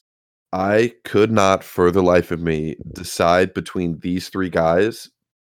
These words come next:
because, oh my God, all three of them deserve this spot. Uh, Matt Chapman of the Athletics, Anthony Rendon of the Angels, and Alex Bregman of the Astros.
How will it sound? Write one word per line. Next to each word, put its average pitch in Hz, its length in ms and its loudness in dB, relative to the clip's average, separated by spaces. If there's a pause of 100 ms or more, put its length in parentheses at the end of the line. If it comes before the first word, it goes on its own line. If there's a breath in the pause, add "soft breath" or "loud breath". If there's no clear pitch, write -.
(420)
because, 92 420 -2 (160)
oh 104 180 4
my 107 200 0
God, 80 520 0
all 85 200 2
three 90 260 -2
of 82 100 -2
them 82 160 0
deserve 80 380 -2
this 76 140 -4
spot. 73 380 -10 (680)
Uh, 76 440 2 (300)
Matt 107 280 2
Chapman 110 400 2
of 92 80 -2
the 90 100 0
Athletics, 123 680 0
Anthony 107 340 -4
Rendon 92 420 0
of 82 120 -6
the 85 180 -10
Angels, 101 600 -4
and 80 260 -10
Alex 90 320 0
Bregman 82 400 -2
of 71 80 -8
the 78 340 -6 (140)
Astros. - 600 -10